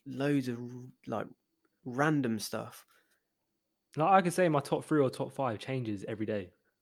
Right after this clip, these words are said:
Speaker 1: Top three rappers is Jay-, <laughs> oh, this is gonna be controversial.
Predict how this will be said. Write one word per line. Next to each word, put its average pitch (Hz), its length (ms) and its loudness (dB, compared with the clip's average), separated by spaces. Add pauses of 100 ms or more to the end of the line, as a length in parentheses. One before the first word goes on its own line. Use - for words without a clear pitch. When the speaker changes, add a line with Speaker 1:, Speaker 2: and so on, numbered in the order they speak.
(540)
Speaker 1:
Top 180 220 6
three 151 220 8
rappers 127 600 6 (180)
is 120 160 -2
Jay-, 131 360 4 (120)
<laughs> - 120 -14
oh, 127 180 2
this 117 140 0
is - 60 -14
gonna 110 140 -4
be 110 80 -2
controversial. 110 600 -6